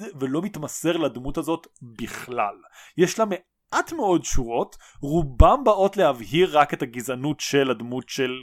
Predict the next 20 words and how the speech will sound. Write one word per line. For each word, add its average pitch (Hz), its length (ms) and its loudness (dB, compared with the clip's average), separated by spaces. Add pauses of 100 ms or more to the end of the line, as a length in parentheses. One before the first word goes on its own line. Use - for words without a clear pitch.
רוברט 117 320 -2
דאני 104 280 -8
ג'וניור, 120 280 -10
של 143 140 -14
קירק 110 320 -14
לזרוס, 135 460 -4 (320)
כלומר, 127 300 2
"What - 340 6
do 349 80 12
you 302 100 12
mean 277 220 4
you 240 240 8
people? 156 520 6
What 311 100 12
do 208 140 0 (320)
you 349 200 12
mean 160 320 4
you 143 300 6
people?" 156 460 2 (480)
ו-, 135 680 0